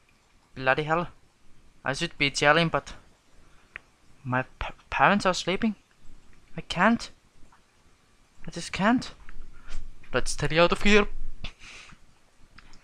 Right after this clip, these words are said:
Just, that was, like, just chilling, killing. <laughs> That was epic. Bloody hell.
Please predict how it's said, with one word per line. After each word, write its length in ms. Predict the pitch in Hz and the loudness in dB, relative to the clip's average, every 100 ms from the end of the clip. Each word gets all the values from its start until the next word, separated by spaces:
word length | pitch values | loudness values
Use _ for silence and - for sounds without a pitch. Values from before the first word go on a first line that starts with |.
| - | -8
Just, 340 | 156 156 - - - - _ | -4 -2 -2 -4 -10 -20 _
that 160 | 151 165 | 4 4
was, 180 | 175 - | 2 0
like, 220 | 143 - | -4 -2
just 400 | - 160 - - | 2 2 0 -6
chilling, 400 | - 131 123 123 | 0 0 2 0
killing. 460 | - 120 131 123 - | -2 0 0 -2 -4
<laughs> 60 | - - - - _ _ - _ _ _ _ - - - _ - | -8 -10 -16 -20 _ _ -20 _ _ _ _ -20 -20 -20 _ -14
That 120 | - 143 | -6 -4
was 140 | 147 147 | -4 -4
epic. 540 | 156 233 - - - _ - - - - - - _ _ - _ _ - - | -2 -2 -2 -6 -12 _ -20 -20 -16 -16 -16 -20 _ _ -20 _ _ -8 2
Bloody 280 | 170 156 156 | 6 6 6
hell. 240 | 190 226 | 4 2